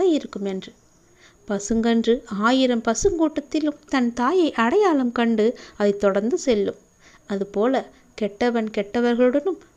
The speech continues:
நல்லவன் நல்ல நண்பர்களுடன் சென்று கொண்டிருப்பான். இந்த உலகில் மூன்று ரத்தினங்கள் உள்ளது. அது உணவு, நீர், நல்ல சொல், இன்சொல்லாக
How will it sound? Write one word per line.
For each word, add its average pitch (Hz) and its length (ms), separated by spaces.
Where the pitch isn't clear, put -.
நல்லவன் 254 600
நல்ல 294 280
நண்பர்களுடன் 214 680
சென்று 349 340
கொண்டிருப்பான். 214 640
இந்த 208 240
உலகில் 220 480
மூன்று 254 320
ரத்தினங்கள் 247 720
உள்ளது. 208 380
அது 190 260
உணவு, 202 400
நீர், 208 420
நல்ல 330 360
சொல், 202 280
இன்சொல்லாக 240 760